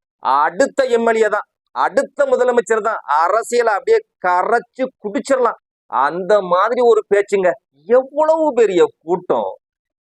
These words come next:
கடல் அலை மாறி மக்கள் வெள்ளம், இளைஞர்கள் கூட்டம், எப்படி இவர்களை அரசியல் படுத்தியிருக்கலாம்? அரசியல்னா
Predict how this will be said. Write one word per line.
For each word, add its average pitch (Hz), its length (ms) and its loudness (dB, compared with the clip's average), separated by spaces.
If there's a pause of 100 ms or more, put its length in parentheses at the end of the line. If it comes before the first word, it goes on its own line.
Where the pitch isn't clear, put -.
(100)
கடல் 277 400 -2 (120)
அலை 220 280 0 (100)
மாறி 233 440 -2
மக்கள் 175 540 -2
வெள்ளம், 147 460 0 (600)
இளைஞர்கள் 262 720 2
கூட்டம், 160 480 -2 (540)
எப்படி 254 640 -2
இவர்களை 180 420 2 (140)
அரசியல் 165 560 -2
படுத்தியிருக்கலாம்? 113 600 -4 (380)
அரசியல்னா 240 720 -2